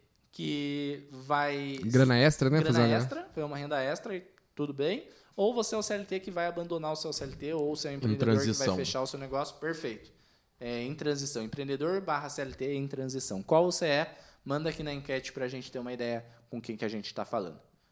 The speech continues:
Speaker 1: Essa enquete só tá pra quem tá escutando no Spotify,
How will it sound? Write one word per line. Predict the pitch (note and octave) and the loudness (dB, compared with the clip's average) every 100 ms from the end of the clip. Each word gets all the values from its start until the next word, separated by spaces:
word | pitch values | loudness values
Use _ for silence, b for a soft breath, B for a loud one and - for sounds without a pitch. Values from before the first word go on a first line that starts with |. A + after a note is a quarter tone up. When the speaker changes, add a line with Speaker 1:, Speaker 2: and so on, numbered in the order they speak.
| _ | _
Speaker 1:
Essa | B2+ C#3 D3+ | -4 -2 -4
enquete | D3+ D#3+ - | -4 -4 -2
só | D#3+ | -4
tá | D3 D3 | -2 -2
pra | D#3 | -4
quem | - D3 | -10 -6
tá | C#3+ | -4
escutando | C3+ - C#3 B2+ B2+ | -4 -6 -4 -4 -2
no | C3 C3+ C3+ C3+ | 0 0 0 -6
Spotify, | - D#3 - D#3+ E3+ | -4 -6 -2 0 2